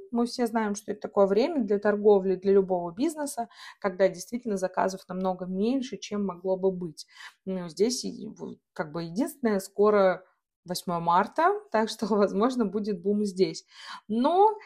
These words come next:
неизвестно, будет ли бум у нас, потому что мы очень сильно подняли цены.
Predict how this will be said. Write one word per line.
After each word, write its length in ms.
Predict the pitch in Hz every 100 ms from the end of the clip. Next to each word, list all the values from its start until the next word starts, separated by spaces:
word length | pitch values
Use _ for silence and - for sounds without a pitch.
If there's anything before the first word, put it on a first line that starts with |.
| _
неизвестно, 800 | 247 277 277 254 220 294 320 285
будет 460 | 220 214 285 285 277
ли 80 | 220
бум 460 | 190 202 269 254 -
у 160 | 247 240
нас, 520 | 226 180 160 - - _ - -
потому 380 | 220 214 233 311
что 480 | - - 277 262 247 233 - -
мы 160 | 262
очень 180 | 302 -
сильно 200 | - 233
подняли 380 | 202 185 185 180
цены. 540 | 160 - 175 156 147